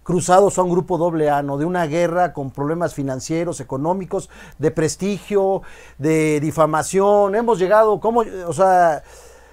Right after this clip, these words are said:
Los que están escuchando este programa y son alcohólicos saben a qué nos referimos, ¿no? Por ahí nombra a los cuatro jinetes, este, que ahorita los nombraremos, pero a mí me llama la atención cómo Bill, Bill W habla que después de un negocio fallido, él,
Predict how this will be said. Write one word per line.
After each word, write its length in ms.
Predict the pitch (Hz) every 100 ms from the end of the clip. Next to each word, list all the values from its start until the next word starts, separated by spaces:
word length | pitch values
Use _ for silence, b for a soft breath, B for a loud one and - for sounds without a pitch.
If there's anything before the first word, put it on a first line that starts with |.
| B
Los 160 | - 165
que 100 | 180
están 160 | 220 226
escuchando 640 | - 196 202 214 202 196
este 200 | 190 190
programa 500 | 170 170 180 185 170
y 60 | 151
son 220 | 180 180
alcohólicos 500 | 170 170 170 151 151
saben 280 | 160 165 147
a 80 | -
qué 100 | 151
nos 160 | 147
referimos, 460 | 131 131 131 143 123
¿no? 120 | 139
Por 140 | 135
ahí 80 | 151
nombra 260 | 156 156 143
a 40 |
los 100 | 127
cuatro 300 | - 151 139
jinetes, 640 | - 127 147 147 156 147 - B B B B
este, 500 | - 127 - - 131
que 80 | -
ahorita 160 | 143 156
los 120 | 147
nombraremos, 540 | 151 151 170 202 190
pero 380 | - 170 170 160 B B B B
a 60 | 147
mí 120 | 233
me 80 | 226
llama 180 | 240 233
la 80 |
atención 440 | 190 175 156 202 190
cómo 420 | 202 208 208 196
Bill, 440 | 165 196 208 233 - - -
Bill 280 | 170 190 196
W 580 | 196 175 165 196 214 -
habla 400 | 165 185 190 180
que 120 | 156
después 380 | 156 - 196 202
de 60 |
un 80 | 220
negocio 420 | 208 185 190 202
fallido, 640 | 190 202 190 202 185 190 -
él, 460 | 196 208 202 180